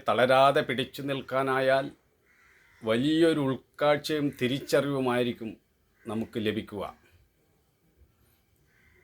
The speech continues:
സ്വന്തം അനുഭവത്തിൽ നിന്നും പഠിക്കുന്ന പാഠങ്ങളാണ്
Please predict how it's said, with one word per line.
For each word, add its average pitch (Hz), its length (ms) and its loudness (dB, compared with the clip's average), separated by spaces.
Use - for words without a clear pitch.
സ്വന്തം 123 400 4
അനുഭവത്തിൽ 139 680 -2
നിന്നും 139 320 -2
പഠിക്കുന്ന 120 440 -2
പാഠങ്ങളാണ് 117 800 0